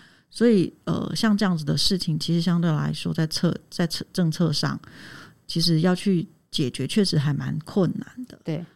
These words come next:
Speaker 1: 那我自己是比较习惯，就是一开始不会想说我要马上就百分之百的去解决这个问题，而是可能它会有一个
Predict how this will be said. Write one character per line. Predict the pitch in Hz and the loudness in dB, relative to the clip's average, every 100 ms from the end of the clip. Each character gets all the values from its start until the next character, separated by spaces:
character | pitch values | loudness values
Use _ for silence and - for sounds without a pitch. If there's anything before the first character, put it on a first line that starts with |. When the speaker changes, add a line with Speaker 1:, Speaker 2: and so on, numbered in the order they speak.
| _ | _
Speaker 1:
那 | 196 190 | -2 2
我 | 175 | 2
自 | 175 262 | 2 0
己 | 220 160 | 2 2
是 | 196 | 2
比 | 165 | 2
较 | 170 202 | 2 2
习 | - 156 156 | 0 0 2
惯， | 175 170 | 2 2
就 | 170 170 | 2 -2
是 | - 175 156 - _ _ _ - | 0 0 0 -4 _ _ _ -6
一 | 220 | -4
开 | 190 196 | 0 0
始 | 180 | 0
不 | 160 156 | -2 -2
会 | 175 | 0
想 | - - | 0 -4
说 | 143 165 | -2 -2
我 | 156 170 160 | -2 -2 0
要 | 185 175 - - - - | 0 -2 -6 -20 -16 -6
马 | 180 147 - | -4 -2 2
上 | 220 185 | 4 4
就 | 185 | 0
百 | - 139 151 | -2 -4 -4
分 | - | 0
之 | 214 208 | 0 0
百 | - - - | -4 -8 -10
的 | - - _ _ - | -16 -16 _ _ -8
去 | - 208 185 165 - | 2 4 4 2 -4
解 | 165 143 | -4 -4
决 | - | -6
这 | - | -8
个 | - | -6
问 | 156 - - | -4 -6 -10
题， | - - _ _ _ _ _ - | -20 -20 _ _ _ _ _ -8
而 | 147 | -2
是 | 156 - 190 165 160 - _ | 2 4 4 2 0 -6 _
可 | - | 0
能 | 160 156 | 2 2
它 | 170 | 2
会 | 180 175 | 2 2
有 | 151 | 0
一 | - - - | -4 -16 -4
个 | 156 | -2